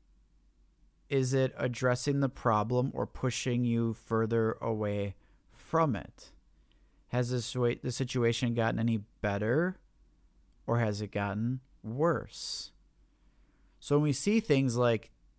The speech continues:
this is, oh, someone coping, we need to catch that right away and educate that that's not coping.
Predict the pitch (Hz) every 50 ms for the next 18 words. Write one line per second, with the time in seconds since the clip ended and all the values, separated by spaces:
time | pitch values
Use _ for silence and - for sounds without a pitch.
0 | _ _ _ _ _ _ _ _ _ - 135 131 - - 143 131 117 - - -
1 | - - _ _ _ _ _ _ - 139 139 135 120 - - 143 135 135 123 117
2 | 107 - - - 143 151 156 - - 101 101 98 95 92 - - - - - _
3 | _ _ - - _ _ _ _ _ _ _ - 147 165 175 160 143 - - -
4 | - 170 170 - - - 123 113 104 107 104 104 98 104 98 101 101 101 101 98
5 | - - - 113 - 117 135 139 135 139 135 - 131 120 113 110 - - 117 110
6 | - 117 113 - - - 117 120 127 131 - - _ - - - 117 104 - -
7 | 87 80 - 65 -